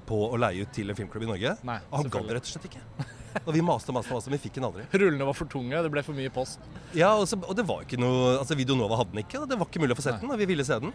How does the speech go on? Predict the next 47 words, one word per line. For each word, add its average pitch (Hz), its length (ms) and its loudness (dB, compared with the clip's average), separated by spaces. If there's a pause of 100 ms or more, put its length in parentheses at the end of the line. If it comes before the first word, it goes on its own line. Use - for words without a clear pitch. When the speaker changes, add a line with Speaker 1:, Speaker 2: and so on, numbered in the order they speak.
Speaker 2:
Ja, 123 140 -2 (160)
Speaker 1:
Mm. 113 240 -8
Speaker 2:
ja. 117 140 -4 (420)
Og 180 100 -4
treognitti, 147 840 -4
hvis 147 160 -4
vi 151 60 -2
bare, 127 580 4 (180)
det - 100 -4
kan 143 120 0
jo 135 80 0
ha 135 100 2
vært - 280 -10 (240)
ting 139 160 -2
som 143 120 -4
skjedde 135 240 -2
før 131 220 2
og 131 80 2
etter 127 180 -2
også, 147 120 0
men 147 160 -4 (440)
jeg 160 80 -8
tenker 147 220 -2
på 139 160 -2
Quentin 135 300 -2
Tarantino. 123 1040 -4 (440)
Det 156 80 4
var 147 120 6
noen 208 120 0
filmskapere 135 720 -2
der 170 320 6
som - 320 -4
kanskje 151 280 0
var 131 260 4
i, 139 120 2 (320)
i 135 140 -4
sin 165 420 -4
brytningsfase, 147 880 0
litt 147 160 -4
fra 165 120 0
samme 139 260 -2
generasjon, 131 460 -4
som, 143 160 -4 (260)
som 151 160 -4
også 147 180 -2
gjorde 143 280 2
at - 180 -8